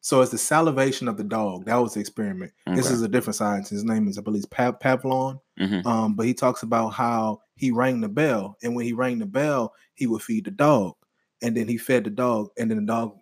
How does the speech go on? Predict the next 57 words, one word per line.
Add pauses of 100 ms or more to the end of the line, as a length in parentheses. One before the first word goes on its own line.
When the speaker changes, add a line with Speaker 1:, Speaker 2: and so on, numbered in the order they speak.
Speaker 1:
would
salivate.
Speaker 2:
Mm-hmm. (320)
Speaker 1:
So
then
he
did
it
over
and
over,
and
then
he
got
to
a
point
to
where (280)
he
would
just
ring
the
bell, (360)
and
then
the
dog
would
salivate,
but
he
wouldn't
feed
the
dog. (500)
But
then
he
would
do
that
over
and
over,
and
the
dog
still
salivated. (280)
But
Speaker 2:
Mm-hmm.
Speaker 1:
it's
just
a